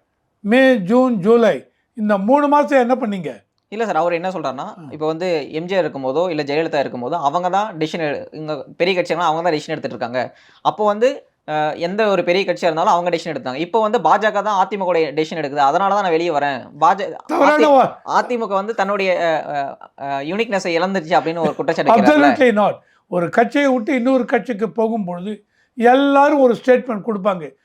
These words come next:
Speaker 1: இஷ்டத்துக்கு ஒரு ஸ்டேட்மெண்ட்.
Speaker 2: இல்ல சார், சொல்றாங்க, ஓகே, அதுல வந்து உண்மைத்தன்மை இருக்கான்னு நம்ம பா-, பார்க்கணும்ல.
Speaker 1: உண்மைத்தன்மையை சொல்லுங்க. எனக்கு தெரிஞ்ச உண்மைத்தன்மை இல்லை,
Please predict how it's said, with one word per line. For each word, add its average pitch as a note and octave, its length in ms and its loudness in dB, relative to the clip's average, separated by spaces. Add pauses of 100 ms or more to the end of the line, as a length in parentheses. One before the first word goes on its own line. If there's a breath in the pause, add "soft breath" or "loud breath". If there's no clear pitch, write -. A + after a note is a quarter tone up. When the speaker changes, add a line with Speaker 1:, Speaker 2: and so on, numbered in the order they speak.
(160)
Speaker 1:
இஷ்டத்துக்கு B3 480 2
ஒரு A3 280 0
ஸ்டேட்மெண்ட். D#3+ 460 -6
Speaker 2:
இல்ல A#3 260 -2
சார், A3 160 -2
சொல்றாங்க, A#3 340 2
ஓகே, G3 360 -2
அதுல F3 200 -2
வந்து G#3+ 200 0
உண்மைத்தன்மை G#3+ 480 0
இருக்கான்னு G3 240 -2
நம்ம F3 220 -2
பா-, D3+ 240 0
பார்க்கணும்ல. C#3 480 -2
Speaker 1:
உண்மைத்தன்மையை C4+ 600 2
சொல்லுங்க. A#3+ 440 2 (120 soft breath)
எனக்கு B3+ 300 4
தெரிஞ்ச B3+ 300 2
உண்மைத்தன்மை B3 720 2
இல்லை, A3+ 380 -2